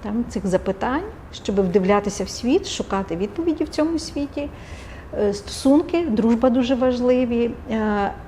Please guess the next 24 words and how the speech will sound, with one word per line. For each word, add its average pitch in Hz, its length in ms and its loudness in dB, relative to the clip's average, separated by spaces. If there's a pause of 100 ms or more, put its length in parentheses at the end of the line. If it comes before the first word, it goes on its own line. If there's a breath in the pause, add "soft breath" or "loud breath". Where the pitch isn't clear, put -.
(120)
від 208 220 4
батьків 208 400 2
дуже 190 300 4
важлива 190 400 2 (100)
підтримка 208 520 0
і 175 60 0
довіра 240 360 4
до 370 120 2
школи, 311 520 2 (640 loud breath)
а 220 240 4
для 196 180 2
школи 339 340 4
важливо, 240 840 4
щоб 226 280 -2
у 202 80 2
неї 233 220 4
були 208 180 4
вчителі, 208 480 0
які, 233 640 2 (520)
у 214 80 0
яких - 360 -4
є 208 60 4
багато-багато 196 880 0
інтересу 208 720 2